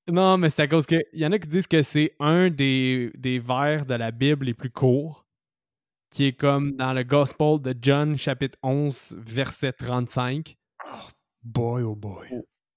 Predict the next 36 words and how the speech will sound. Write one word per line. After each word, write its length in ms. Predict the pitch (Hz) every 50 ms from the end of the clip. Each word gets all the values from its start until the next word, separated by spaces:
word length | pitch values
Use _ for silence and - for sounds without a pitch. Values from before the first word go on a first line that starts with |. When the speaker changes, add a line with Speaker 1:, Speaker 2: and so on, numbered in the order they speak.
| 139 143 139 143 -
Speaker 1:
Puis 100 | 165 151
c'est 180 | - 160 156
ça, 200 | 143 - 175 175
puis 120 | - 151 135
ça 140 | 147 143
serait 200 | 131 - 160 147 -
une 140 | 170 165 156
des 100 | 151 135
phrases 360 | - - 147 151 165 156 143
les 80 | 139 131
plus 260 | 127 - 143 143 139
réputées. 640 | 135 131 143 135 - - - 156 151 156 160 170 160 - _ _ _ _ _ _ _ _ _ _ _ _ -
Puis 120 | 139 143 -
en 180 | 147 139 143 135
fait, 440 | - - 165 165 160 156 - - - _ _ -
en 60 | 123
tout 100 | 113 -
cas, 100 | - 131
quand 140 | - 123 139
ils 80 | 127 120
disent 180 | 147 180 170 151
la 100 | 143 127
réaction 540 | 135 151 147 135 - - - 165 165 175
to 120 | 151 - 139
the 80 | 135 127 113
grief 340 | 120 131 156 160 - -
of 140 | 127 107 113
Lazarus, 760 | 120 127 131 123 135 123 117 117 120 131 135 - - - - _ _ _ _ -
family 380 | - 135 131 131 135 147 151 135
or 100 | 123 113
friend, 560 | - - - 131 127 127 135 139 139 139 143 - _ _ _ _ _ _ _ _ _ _ _ _ _ -
à, 200 | 139 131 131 151
à 120 | - 147 127
travers 400 | - 127 131 127 139 147 143 135
la 140 | 127 113 110
mort, 520 | 113 117 117 113 120 123 127 127 127 -